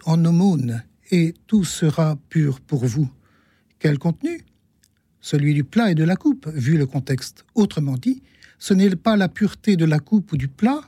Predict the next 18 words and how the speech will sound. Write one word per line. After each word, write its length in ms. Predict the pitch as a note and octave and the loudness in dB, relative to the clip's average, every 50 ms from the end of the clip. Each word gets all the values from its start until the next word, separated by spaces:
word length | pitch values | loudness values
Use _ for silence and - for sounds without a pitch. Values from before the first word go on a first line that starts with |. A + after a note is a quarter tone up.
| _ | _
l'extérieur, 800 | - D3 B2+ C#3 C3 - - E3+ E3 D#3+ G3 C4 D4+ C4+ F#3+ - | -6 -4 -2 -2 -4 -2 -2 -2 2 2 2 2 2 2 0 -2
qui 120 | - - | -4 -8
fait 160 | C#3+ - - E3 | -8 -4 -2 -2
la 100 | D#3 C#3+ | -2 -2
pureté 340 | - - B2+ - - G#3+ | -2 -4 -6 -4 -2 -2
de 100 | F#3+ D#3 | 0 0
l'aliment 500 | D3 C#3+ C#3 C3 C3+ C#3 D3 A3 C#4+ D#4 D4 - | 0 0 0 0 0 2 2 0 0 -2 -6 -10
qui 140 | - - | -10 -10
s'y 160 | C3+ - D3+ D3+ | -8 -8 -8 -8
trouve, 420 | - - D#3 D3 D3 C3+ B2 B2+ A#2+ - - - - _ _ _ _ _ _ _ _ - | -4 -2 0 0 0 0 -2 -4 -4 -6 -12 -20 -20 _ _ _ _ _ _ _ _ -2
mais 100 | D#3 D3 | 0 0
le 120 | C#3+ C3+ | 2 0
fait 300 | A#2+ - - F3+ F3+ F3 | 0 -2 0 0 0 0
qu'il 140 | - - D3+ | 0 -2 -4
soit 300 | - - - - E3 D#3 | -4 -6 -4 -2 -2 0
donné 400 | C#3+ B2+ D3+ D3 D3 D3 D3 D3+ - | 0 0 0 2 2 2 0 -2 -2
en 140 | - D3 C#3+ D3 | -2 0 2 2
aumône. 540 | D3 D3 D#3 D#3+ D3+ C3 A#2 G#2+ G#2 G#2 | 2 4 4 2 2 0 0 -2 -4 -6